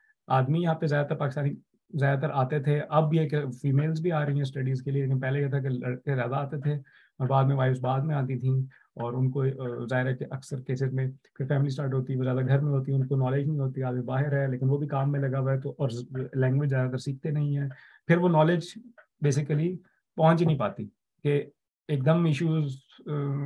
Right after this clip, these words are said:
के जो है ना, अ, अ, complication, यानी जब जो normal चीजें हैं, वो तो senior से पूछ लेते हैं, let's say normal job के बाद घर ढूंढने, इसका क्या process है,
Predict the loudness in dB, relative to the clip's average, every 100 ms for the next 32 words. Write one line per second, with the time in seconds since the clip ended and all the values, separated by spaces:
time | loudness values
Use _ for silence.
0 | -6 -4 -6 -4 -4 -2 0 2 2 0
1 | -6 _ _ -12 -6 -6 -6 -10 -12 _
2 | _ _ -8 0 2 4 4 6 4 6
3 | 4 4 2 0 0 0 4 6 6 6
4 | 2 2 2 4 4 2 2 0 0 -2
5 | -2 -2 -2 -4 -2 -4 -6 0 2 4
6 | 2 2 2 2 0 0 -2 0 0 0
7 | -2 -2 -2 -2 -2 -4 -6 -4 -6 -6
8 | -8 -6